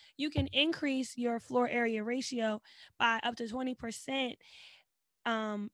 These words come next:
if you include units that are affordable between sixty and eighty percent of New York City's area median income. The biggest challenge with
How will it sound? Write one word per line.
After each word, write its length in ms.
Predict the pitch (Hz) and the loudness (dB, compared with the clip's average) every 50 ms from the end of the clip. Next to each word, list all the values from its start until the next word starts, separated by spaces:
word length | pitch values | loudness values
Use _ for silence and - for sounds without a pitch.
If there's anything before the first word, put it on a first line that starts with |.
| _ _ | _ _
if 300 | - 285 294 311 294 - | 6 8 8 8 6 4
you 240 | 254 247 262 262 254 | 2 2 2 2 2
include 840 | - - 233 226 - - - 277 285 294 294 285 277 262 254 233 - - _ _ _ _ _ | 2 0 -2 -2 -2 -4 -2 2 4 4 6 6 4 4 2 0 -2 -6 _ _ _ _ _
units 520 | - 220 226 254 262 269 262 247 240 - | 0 2 4 4 6 6 4 2 2 0
that 160 | 247 233 226 | -2 -2 0
are 120 | 226 220 214 | 0 0 -2
affordable 540 | - - 247 247 247 247 220 214 226 220 | -2 -2 0 2 2 2 2 0 0 0
between 340 | 202 226 226 - - 233 220 | 0 -2 -4 -2 -2 -2 -2
sixty 400 | 214 - - 240 240 208 - 240 | -2 -2 -4 -4 -4 -4 -4 -4
and 100 | 226 226 | -4 -2
eighty 200 | 226 226 220 226 | -2 -2 -2 -4
percent 420 | - - 214 - - 220 214 208 - | -6 -8 -10 -10 -8 -6 -6 -6 -4
of 100 | - 214 | -2 0
New 140 | 220 220 226 | 2 2 2
York 180 | 220 220 220 - | 2 0 -2 -2
City's 340 | - 226 214 220 220 208 - - | -6 -6 -4 -4 -4 -6 -6 -6
area 260 | 214 214 214 214 208 | -4 -2 -2 -2 -2
median 380 | 208 208 202 202 208 214 214 - | -2 -2 -2 -4 -4 -6 -6 -8
income. 440 | 202 214 220 - - - 87 - - _ _ _ _ _ _ _ _ _ _ _ _ | -8 -8 -8 -8 -10 -10 -10 -10 -12 _ _ _ _ _ _ _ _ _ _ _ _
The 100 | 277 262 | 0 2
biggest 420 | 226 320 359 - 392 370 - - | 2 0 0 0 0 -2 -2 -2
challenge 680 | - 277 254 254 254 262 269 277 269 277 294 294 - - _ - - _ _ _ | 0 2 2 2 2 2 0 0 0 0 0 -2 -2 -6 _ -20 -20 _ _ _
with 240 | 226 247 247 240 | 4 4 4 4